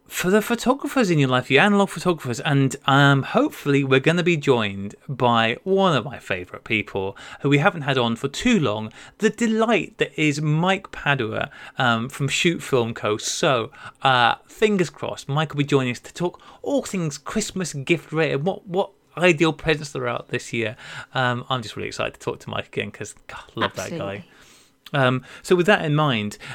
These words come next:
Speaker 1: um,
Speaker 2: Hmm.
Speaker 1: we've got a few ideas here for a few of our, um, coffee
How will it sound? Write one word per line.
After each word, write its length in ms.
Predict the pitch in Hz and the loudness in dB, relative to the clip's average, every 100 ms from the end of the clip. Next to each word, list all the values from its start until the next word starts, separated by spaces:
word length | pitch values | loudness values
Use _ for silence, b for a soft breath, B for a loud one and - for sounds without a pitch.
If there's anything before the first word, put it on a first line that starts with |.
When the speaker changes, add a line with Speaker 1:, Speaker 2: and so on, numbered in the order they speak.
| B | B
Speaker 1:
um, 400 | 143 135 135 123 _ - | 4 4 2 -2 _ -2
Speaker 2:
Hmm. 160 | 220 208 - - | 0 -2 -4 -4
Speaker 1:
we've 100 | 151 | 0
got 100 | - | 0
a 40 | |
few 260 | - 196 165 | 0 4 4
ideas 440 | 143 139 147 139 | 4 4 2 2
here 140 | - 107 | -2 -4
for 120 | 139 | -4
a 40 | |
few 260 | 123 185 180 | -4 2 2
of 100 | 160 | 4
our, 240 | 160 156 151 | 4 2 2
um, 380 | 165 160 160 156 _ - | 0 0 -4 -8 _ -4
coffee 460 | 196 - 202 185 | -4 0 -2 -2